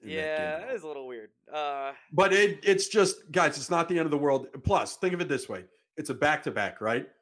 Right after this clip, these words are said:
Speaker 1: You get Staal in for Wednesday, a game against the Red Wings, a game the Rangers should win, regardless of who they have in the lineup on defense.
Speaker 2: 'Cause the
Speaker 1: And
Speaker 2: Red
Speaker 1: again, they
Speaker 2: Wings
Speaker 1: should have beaten
Speaker 2: are terrible.
Speaker 1: They should have beaten the Senators, and they didn't, but that's not the point.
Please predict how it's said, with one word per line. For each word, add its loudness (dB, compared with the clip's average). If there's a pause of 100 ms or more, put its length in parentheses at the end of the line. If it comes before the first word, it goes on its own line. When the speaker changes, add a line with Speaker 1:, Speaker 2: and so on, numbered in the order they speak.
(160)
Speaker 1:
You -4
get 0
Staal 4
in 0
for -2
Wednesday, 2
a -2
game 0
against -2
the -4
Red 0
Wings, -6
a -8
game 0 (300)
the -2
Rangers 2
should 2
win, 4 (280)
regardless 2
of -8
who 0
they 2
have 0
in -2
the -2
lineup 0
on 0
defense. -6
Speaker 2:
'Cause -10
the -14
Speaker 1:
And -12
Speaker 2:
Red -2
Speaker 1:
again, -2
they 4
Speaker 2:
Wings -2
Speaker 1:
should -4
have 0
beaten 4
Speaker 2:
are 2 (160)
terrible. -8 (500)
Speaker 1:
They 4
should 0
have 4
beaten 4
the -6
Senators, 0
and -10
they -8
didn't, -2
but -8
that's -4
not -8
the -20
point. 0